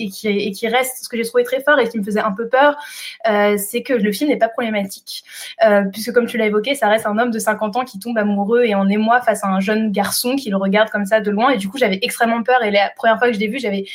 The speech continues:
vraiment cette appréhension qu'à tout moment ça déraille et qu'on se retrouve face à je ne sais pas quoi. Et au final, non, parce qu'en fait, ce jeune homme est montré juste comme un Apollon, quoi, vraiment le dieu des arts, de la beauté masculine, de, de la lumière,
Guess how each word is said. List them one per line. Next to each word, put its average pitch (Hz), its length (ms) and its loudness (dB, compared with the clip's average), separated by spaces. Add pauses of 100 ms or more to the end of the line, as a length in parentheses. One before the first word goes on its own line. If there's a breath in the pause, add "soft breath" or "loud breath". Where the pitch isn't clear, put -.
(260 loud breath)
vraiment 226 220 2
cette 254 160 0
appréhension 233 480 0
qu'à 196 160 4
tout 240 140 -4
moment 240 220 2
ça 240 120 0
déraille 220 480 4
et 208 60 -4
qu'on 208 100 -6
se 196 80 -6
retrouve 202 260 -12
face 208 160 -6
à 196 60 0
je 196 100 -2
ne 220 60 -2
sais 226 140 -6
pas 220 100 2
quoi. 254 200 2 (340 loud breath)
Et 220 100 -2
au 220 60 0
final, 247 500 0
non, 254 300 2 (280 loud breath)
parce 226 180 0
qu'en 233 60 -2
fait, 269 100 0
ce - 260 -10
jeune 220 240 -2
homme 285 240 2
est 220 60 -6
montré 214 300 -4
juste 247 180 -8
comme 208 160 -2
un 202 100 0
Apollon, 240 400 0
quoi, 196 140 -2
vraiment 214 260 0
le 208 140 0
dieu 220 160 -2
des 233 180 0
arts, 226 160 4
de 202 80 -2
la 190 100 2
beauté 214 260 -4
masculine, 226 460 -6
de, 190 120 -4
de 196 160 -4
la 202 100 6
lumière, 220 560 0